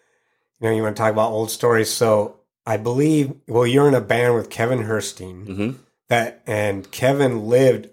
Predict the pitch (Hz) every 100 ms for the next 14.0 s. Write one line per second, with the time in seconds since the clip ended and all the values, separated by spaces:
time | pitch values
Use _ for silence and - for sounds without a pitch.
0 | - - - 120 - 107 - 120 113 104
1 | 90 92 127 165 143 117 - - 131 131
2 | 117 - 117 107 95 87 98 104 - 90
3 | - 131 120 139 135 113 127 117 120 110
4 | 107 98 98 95 90 85 82 110 127 113
5 | 92 - 127 120 104 131 123 101 - 120
6 | 113 - - 165 151 131 117 104 98 -
7 | 139 156 135 120 131 123 - - 135 -
8 | 101 98 90 95 87 - 87 80 _ _
9 | _ _ _ _ - 139 143 165 165 110
10 | 131 147 156 165 156 117 110 104 107 -
11 | 113 101 - 135 131 135 123 127 120 -
12 | - 135 127 - 135 120 101 104 127 113
13 | 107 107 98 - 139 113 104 107 95 95